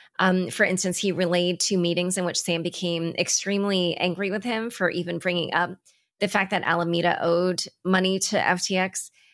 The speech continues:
And at the time of the discussions, the amount owed was thirteen billion dollars.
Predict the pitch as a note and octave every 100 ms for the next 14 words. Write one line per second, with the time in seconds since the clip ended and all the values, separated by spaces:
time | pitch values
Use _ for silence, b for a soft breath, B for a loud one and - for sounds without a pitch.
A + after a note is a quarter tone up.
0 | b G3+ G3+ G3+ G#3 A#3+ C#4+ A#3+ G#3+ E3+
1 | - F3+ - E3 E3+ - - - F3+ F3+
2 | - F3+ F#3 - F3+ F3+ F3 E3 - F#3
3 | - F3 E3 E3 E3+ E3+ E3+ F3 E3+ D3+
4 | C#3+ -